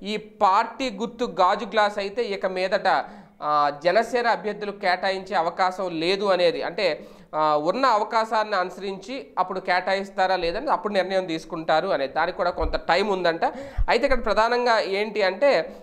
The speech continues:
ఆ, కొన్ని సింబల్స్, పార్టీలకు సంబంధించిన కొన్ని సింబల్స్ని ఎన్నికల సంఘం తొలగించింది. జనసేనతో పాటు ఎంసీపీఐ, అలాగే ఇండియన్ ప్రజా పార్టీ, ప్రజాబంధు పార్టీ,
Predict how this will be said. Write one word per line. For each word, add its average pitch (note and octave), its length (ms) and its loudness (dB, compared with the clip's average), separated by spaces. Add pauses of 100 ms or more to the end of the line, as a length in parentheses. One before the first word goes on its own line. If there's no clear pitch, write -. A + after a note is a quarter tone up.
(140)
ఆ, E3 380 2 (120)
కొన్ని A#3 200 2
సింబల్స్, A#3+ 500 0 (360)
పార్టీలకు A3+ 520 0
సంబంధించిన G#3 440 -4
కొన్ని G3+ 280 -2
సింబల్స్ని G#3+ 580 0
ఎన్నికల G#3 260 0
సంఘం G3 300 2
తొలగించింది. F#3+ 800 0 (260)
జనసేనతో A3+ 640 4
పాటు G3 600 0 (220)
ఎంసీపీఐ, A3+ 840 2
అలాగే G3 360 2
ఇండియన్ A3 520 0
ప్రజా G#3 300 2
పార్టీ, G#3 480 0
ప్రజాబంధు G#3 760 2
పార్టీ, G3+ 600 -4